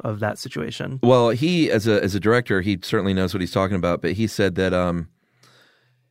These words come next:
Speaker 2: he said, "You've never seen two actors more completely subservient and prostrate themselves at the feet of a director
Speaker 1: Ooh.
Speaker 2: than Tom and Nicole did."
Speaker 1: Yeah.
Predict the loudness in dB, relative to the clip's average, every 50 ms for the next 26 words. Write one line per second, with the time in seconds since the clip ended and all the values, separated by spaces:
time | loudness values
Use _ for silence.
0 | _ _ _ _ _ _ _ -2 -2 -2 2 4 4 4 4 2 0 -6 -12 -14
1 | _ -20 -20 _ _ _ _ _ _ 0 0 2 4 4 4 4 4 2 0 -2
2 | -2 -2 0 0 2 2 0 0 0 2 2 4 4 2 0 0 0 -2 -2 0
3 | 0 -2 -2 -4 -2 -2 -2 -2 -2 -4 -4 -4 -2 -2 -2 -2 0 0 0 0
4 | 0 -2 -6 -6 -6 -6 -4 -2 0 0 0 0 -2 -2 -2 -4 -6 -12 -20 _
5 | _ _ _ _ _ _ _ -6 -6 -6 -4 -2 0 0 0 0 -2 -2 -2 -2
6 | -2 0 -2 -4 -4 -2 -2 0 0 0 0 -2 -4 -8 -8 -8 -10 -10 -4 -4
7 | -4 -4 -4 -6 -6 -6 -6 -6 -4 -2 -2 -2 -2 -4 -8 -8 -6 -4 -4 -4
8 | -4 -4 -6 -12 -20 -20 _ _ _ _ -2 -2 0 -2 -4 -6 -8 _ -6 -2
9 | -2 0 0 -2 -2 -4 -4 -2 -2 -2 0 -2 -4 -6 -6 -8 -6 -6 -4 -4
10 | -4 -4 -6